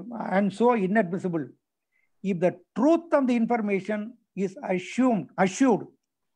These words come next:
by the discovery, it may be presumed to be,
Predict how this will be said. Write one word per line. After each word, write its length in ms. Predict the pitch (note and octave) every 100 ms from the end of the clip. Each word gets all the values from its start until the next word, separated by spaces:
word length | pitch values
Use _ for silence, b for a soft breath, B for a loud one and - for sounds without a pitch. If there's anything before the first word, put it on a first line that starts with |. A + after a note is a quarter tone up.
| _ _ -
by 160 | F#3
the 120 | F#3+ E3
discovery, 760 | D#3+ - A3 F3+ E3 F3 - _ _ _ _ _
it 180 | D#3+ F3+ -
may 240 | E3 A3+
be 200 | A#3+ D4
presumed 680 | - B3 - C4 C4+ B3 G3
to 100 | G3+
be, 420 | G3 G3+ G#3+